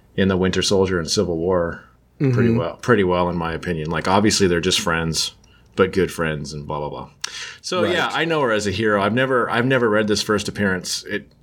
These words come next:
Speaker 1: it's pretty much, it could be anybody, really.
Speaker 2: At this point, yeah. Um, and it's interesting 'cause she actually gets her, her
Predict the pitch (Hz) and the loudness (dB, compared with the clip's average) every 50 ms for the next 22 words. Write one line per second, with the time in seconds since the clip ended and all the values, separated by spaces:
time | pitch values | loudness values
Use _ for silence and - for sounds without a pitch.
0 | _ _ _ - 107 - - - 143 135 131 113 107 104 90 104 107 - 110 104 | _ _ _ -4 -4 -4 -2 0 0 2 2 2 2 0 0 0 0 2 2 2
1 | 107 95 76 90 95 98 92 85 85 80 76 73 82 85 80 76 76 95 - - | 2 2 0 0 0 0 0 0 0 -2 -2 0 -2 -2 -2 -2 -4 -6 -8 -14
2 | - - - - - - - 156 151 131 151 160 - - - 160 156 151 135 127 | -20 -20 -20 -20 -20 -6 0 2 4 4 4 2 2 0 2 2 2 2 4 4
3 | 131 120 110 101 95 92 - - - 139 127 123 120 120 120 - - 156 147 147 | 4 4 2 0 -4 -6 -8 -8 -4 0 2 2 2 2 0 0 0 2 2 2
4 | 147 170 170 180 185 190 - - 147 131 - 139 131 - - 156 160 165 147 - | 4 2 2 2 2 0 2 2 2 4 4 2 2 4 2 2 2 2 2 2
5 | 147 135 123 131 120 - - 127 117 110 107 104 101 - - - - 113 107 104 | 2 4 4 2 2 2 2 4 4 4 4 4 2 -2 -4 -2 0 2 4 4
6 | 101 98 95 92 92 - | 4 2 0 0 -4 -6